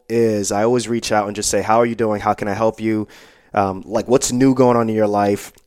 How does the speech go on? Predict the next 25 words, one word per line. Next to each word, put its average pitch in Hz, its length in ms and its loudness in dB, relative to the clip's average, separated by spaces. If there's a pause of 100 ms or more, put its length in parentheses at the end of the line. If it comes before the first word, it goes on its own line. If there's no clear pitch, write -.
And 104 460 -2 (380)
with 117 200 -2
one 151 180 4
in 175 60 0
particular, 127 400 0
I've 104 120 0
been 113 100 -2
able 113 240 0
to - 140 -8
kinda 104 220 -4
keep - 240 -6
in 110 80 -4
contact 104 440 -2
with 95 120 -6
this 98 120 -6
person. 92 520 -2 (500)
He's 120 260 2
one 120 160 4
of 110 80 0
my 107 180 0
earlier 113 380 2
guests 101 400 -2
on 98 120 -2
the 95 40 -6
show. 90 440 -2